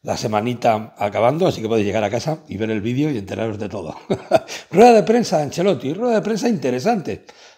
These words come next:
Ha contado algunas cosas. Am, digamos, el plan que el Real Madrid va a seguir a partir de ahora, ¿m?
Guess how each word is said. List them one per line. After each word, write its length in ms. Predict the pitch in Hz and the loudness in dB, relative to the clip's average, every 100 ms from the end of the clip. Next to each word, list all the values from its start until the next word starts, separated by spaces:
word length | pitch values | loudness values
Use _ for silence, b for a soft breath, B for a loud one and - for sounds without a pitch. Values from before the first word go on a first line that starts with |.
| - | -6
Ha 80 | 180 | 2
contado 400 | 208 165 220 202 | 4 6 6 6
algunas 400 | 160 208 165 - | 4 2 0 0
cosas. 480 | 160 - 92 - B B B B - | -2 -2 -10 -14 B B B B 0
Am, 600 | 135 139 131 131 127 123 | 6 8 6 0 -8 -4
digamos, 560 | 123 185 185 165 - - | 0 0 0 -2 -6 -8
el 240 | 135 127 - | -6 -4 2
plan 340 | 208 170 117 | 4 4 0
que 80 | 127 | 0
el 80 | 117 | 2
Real 240 | 127 139 | 2 2
Madrid 320 | 127 127 131 - - 110 | 2 0 -2 -6 -6 -2
va 60 | |
a 40 | 120 | 0
seguir 520 | 127 120 104 85 _ b b b b - | 0 0 0 -4 _ b b b b -2
a 120 | 101 | 2
partir 380 | 110 104 131 110 | 2 2 0 2
de 140 | 110 | 4
ahora, 460 | 107 139 196 247 - | 4 4 4 0 -8
¿m? 260 | 160 196 | -10 -8